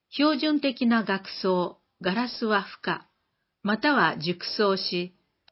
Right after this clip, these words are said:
展示用掛け紐を必ず取り付け、作品、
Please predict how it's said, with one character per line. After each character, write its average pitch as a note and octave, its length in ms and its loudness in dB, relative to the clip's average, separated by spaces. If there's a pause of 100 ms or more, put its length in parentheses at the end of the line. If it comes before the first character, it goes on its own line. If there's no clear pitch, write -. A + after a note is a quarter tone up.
展 C#4 280 4
示 C4+ 140 0
用 B3 240 6
掛 A#3 200 0
け C#4+ 100 4
紐 F#3 440 2
を - 100 -6
必 G#3 140 -2 (280)
ず A#3 140 -4
取 G#3 240 0
り - 60 -20
付 - 120 -20
け、 F#3 280 0 (440)
作 A3 300 0
品、 A3+ 420 0